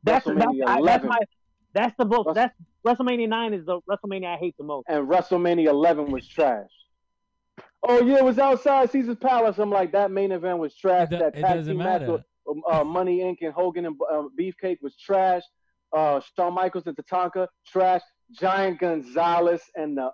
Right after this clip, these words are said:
Speaker 2: Undertaker.
Speaker 1: Undertaker.
Speaker 3: And, and the guy's Argentine, so fuck that guy. That shit was whack. Just saying.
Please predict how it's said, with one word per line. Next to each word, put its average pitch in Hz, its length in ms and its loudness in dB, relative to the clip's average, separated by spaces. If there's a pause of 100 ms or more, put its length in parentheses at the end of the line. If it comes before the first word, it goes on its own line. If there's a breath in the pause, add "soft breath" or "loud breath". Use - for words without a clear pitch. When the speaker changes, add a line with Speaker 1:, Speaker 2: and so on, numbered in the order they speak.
Speaker 2:
Undertaker. 170 640 -6
Speaker 1:
Undertaker. 139 600 0
Speaker 3:
And, 113 160 -6
and 170 160 -6
the 175 40 -6
guy's 190 240 -8
Argentine, 175 460 -6
so 143 220 -8
fuck 185 180 -10
that 151 160 -12
guy. 127 260 -12 (180)
That 139 120 -12
shit 175 100 -8
was 131 160 -8
whack. 135 360 -10 (680)
Just 143 160 -12
saying. 131 300 -8